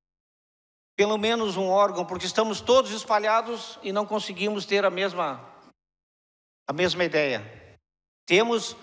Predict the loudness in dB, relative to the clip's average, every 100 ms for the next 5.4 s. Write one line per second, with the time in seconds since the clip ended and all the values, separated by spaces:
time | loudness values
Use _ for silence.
0 | -18 -8 2 4 4 2 0 0 0 0
1 | -2 -2 0 2 2 -2 -2 -2 0 0
2 | -2 -4 -10 -18 -4 0 2 2 -2 0
3 | 0 2 0 0 -4 -8 -12 -16 -20 _
4 | _ _ _ -4 2 4 4 2 -2 -6
5 | -6 -8 -12 -20